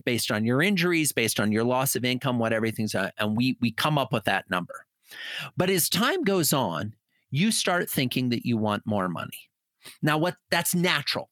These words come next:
That's human. It's probably gonna happen. And it's okay when it does.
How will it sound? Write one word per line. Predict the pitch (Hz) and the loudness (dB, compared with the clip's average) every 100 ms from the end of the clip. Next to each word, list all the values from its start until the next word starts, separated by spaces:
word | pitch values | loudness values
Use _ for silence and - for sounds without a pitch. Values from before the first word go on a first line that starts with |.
| _ | _
That's | 170 143 | -2 0
human. | - - 196 120 95 - | -2 0 0 0 -4 -4
It's | 214 208 - - | -4 -4 -8 -8
probably | - 240 240 240 208 208 | -4 0 0 0 0 0
gonna | 175 165 131 | 0 0 -2
happen. | 117 95 - - _ _ _ _ _ _ | -2 -4 -8 -16 _ _ _ _ _ _
And | 143 139 | 0 0
it's | - | 0
okay | 175 160 170 151 | -2 0 0 0
when | 131 | 0
it | 120 - | -2 -2
does. | 98 - - | -4 -4 -6